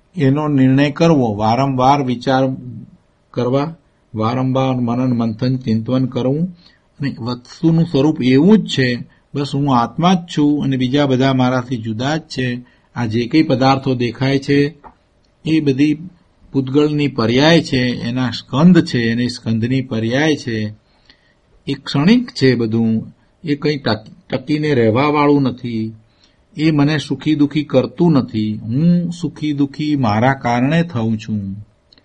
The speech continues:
હું સુખી થઉં છું કે દુખી થઉં છું, એ મારા કારણે થઉં છું. કોઈ પદાર્થ મને સુખી કે દુખી કરી શકતો નથી.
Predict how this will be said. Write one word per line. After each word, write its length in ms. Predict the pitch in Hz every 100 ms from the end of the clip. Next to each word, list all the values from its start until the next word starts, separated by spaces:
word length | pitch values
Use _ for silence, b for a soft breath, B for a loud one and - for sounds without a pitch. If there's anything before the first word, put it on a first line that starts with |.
| b b b -
હું 180 | 110 131
સુખી 360 | 135 127 151
થઉં 260 | 143 131 135
છું 380 | 135 165 214 -
કે 120 | 139
દુખી 320 | 123 123 156
થઉં 280 | 143 131 139
છું, 300 | - 165 185 B B B -
એ 80 | 165
મારા 340 | 131 113 151
કારણે 420 | 175 165 160 160
થઉં 260 | 147 135 131
છું. 200 | 139 135
કોઈ 220 | 131 151
પદાર્થ 560 | 143 95 95 131 165 151
મને 240 | 156 160
સુખી 400 | 135 135 135 151
કે 100 | 147
દુખી 300 | 131 131 143
કરી 240 | 143 131 135
શકતો 520 | 123 110 - 170 175
નથી. 480 | 135 - 117 107